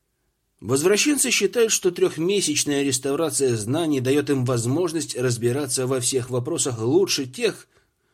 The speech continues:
у кого за плечами двадцатилетний опыт служения Гиппократу, а то и тридцатилетний.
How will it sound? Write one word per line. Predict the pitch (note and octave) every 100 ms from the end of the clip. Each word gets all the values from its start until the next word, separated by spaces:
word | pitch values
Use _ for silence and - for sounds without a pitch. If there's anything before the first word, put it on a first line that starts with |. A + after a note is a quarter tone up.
| - -
у |
кого | C3+ F#3 A#3+
за | F#3+
плечами | F3 D#3 - G3+ F#3 D#3 B2 - _
двадцатилетний | G#2+ B2 D#3+ E3+ F3 E3+ E3+ D3+ D3 D3+ -
опыт | E3+ D#3+ D3
служения | - D3 B2+ C3+ C3+
Гиппократу, | B2 B2 B2 C3+ G#2 D#2+ - D2 - - _
а | F2+
то | - A#2
и | A2+ G#2+ G2+
тридцатилетний. | A2+ A2+ G#2+ A#2+ G2+ D2+ - -